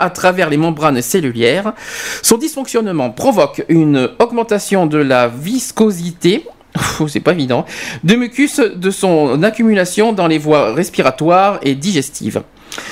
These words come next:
La maladie touche de nombreux organes, mais les atteintes respiratoires sont,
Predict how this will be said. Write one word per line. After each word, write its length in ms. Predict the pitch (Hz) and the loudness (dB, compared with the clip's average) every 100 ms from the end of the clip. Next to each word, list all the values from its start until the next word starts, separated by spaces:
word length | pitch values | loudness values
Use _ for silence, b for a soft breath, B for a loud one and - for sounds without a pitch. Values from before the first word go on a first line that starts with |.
| B | B
La 100 | 165 | 2
maladie 360 | 208 254 240 285 | 2 0 -2 -4
touche 300 | - 269 247 | -2 0 0
de 180 | 185 175 | 0 2
nombreux 500 | 180 196 170 175 160 | 0 0 0 2 0
organes, 460 | 151 160 180 180 | 2 2 2 0
mais 240 | 160 180 180 | 0 0 0
les 540 | 143 147 143 131 123 | 2 2 2 0 0
atteintes 400 | 190 - 190 151 | 0 2 -2 0
respiratoires 680 | 139 185 - 196 156 185 190 | -2 -2 -2 -2 2 2 0
sont, 220 | - 143 | 0 -2